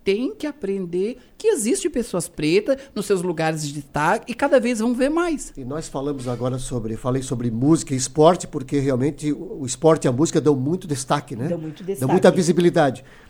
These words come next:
Speaker 2: Mas é a política, a literatura, a ciência, como você falou, né?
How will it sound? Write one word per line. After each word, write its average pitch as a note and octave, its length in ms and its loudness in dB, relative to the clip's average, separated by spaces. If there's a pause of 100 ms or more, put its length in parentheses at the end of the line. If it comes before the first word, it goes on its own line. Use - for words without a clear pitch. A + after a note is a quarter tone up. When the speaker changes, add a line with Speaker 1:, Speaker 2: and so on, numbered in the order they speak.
(200)
Speaker 2:
Mas A3+ 300 -6
é B2+ 180 0
a A2+ 80 -10
política, E3 800 -6
a G#2 100 -10
literatura, A#2+ 880 -4
a A2+ 120 -10
ciência, D3+ 580 -2
como A#2 140 -8
você A2 260 -10
falou, C#3+ 480 -4
né? C#3 260 -6